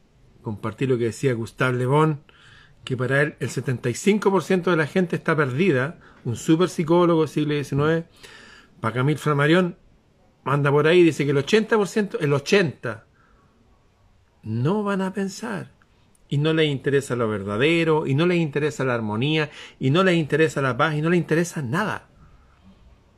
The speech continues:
Solamente están aquí y no saben por qué están. Pero apenas sale una persona arriba que les da órdenes, las van a cumplir.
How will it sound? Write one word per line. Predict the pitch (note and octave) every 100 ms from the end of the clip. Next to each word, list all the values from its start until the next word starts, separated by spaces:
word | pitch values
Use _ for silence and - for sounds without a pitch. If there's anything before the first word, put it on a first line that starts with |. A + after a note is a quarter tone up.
| _ -
Solamente | - F#3 F3+ F#3 E3+
están | E3+ F3+ D#3+
aquí | C#3 D#3+ F#3 F#3 - - - - - _ _ _ _ _ -
y | C3+
no | C3+
saben | - C#3+ B2 G2+
por | -
qué | - -
están. | - - - _ _ _ - - - _ _
Pero | B2+ B2
apenas | C3 B2
sale | - D3+ D#3
una | D#3 C#3+
persona | C3 - D3+ D#3 D#3 -
arriba | A#2+ D3+ D3+
que | A#2+
les | A2+
da | C3+ D3
órdenes, | F3 F3 E3
las | A#2+
van | G#2+ D3
a | E3
cumplir. | D3 B2 F3+ F#3